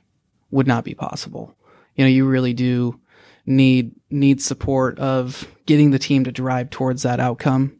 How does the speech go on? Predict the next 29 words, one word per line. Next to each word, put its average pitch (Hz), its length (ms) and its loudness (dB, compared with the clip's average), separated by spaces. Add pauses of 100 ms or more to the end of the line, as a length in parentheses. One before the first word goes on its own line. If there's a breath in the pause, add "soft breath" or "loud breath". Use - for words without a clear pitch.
and 139 100 4
not 127 140 2
just 127 240 -6
driving 127 400 0
towards 123 480 -6
the - 140 -10
thing 123 340 0
that 127 100 0
needs 131 260 -2
to 123 80 -6
get 135 180 -4
built. 131 360 -6 (380 soft breath)
And 147 140 6
that, 147 160 2
that's 147 180 4
something 135 380 4
that, 120 260 0
you 135 140 0
know, 123 180 -2
Carl, 131 300 0
as 127 120 -4
we've 135 200 -2
worked 127 160 -8
for 131 180 -4
it, 127 60 -2
I've, 127 180 -4
I've 139 180 0
really 131 200 2
appreciated, 127 600 -2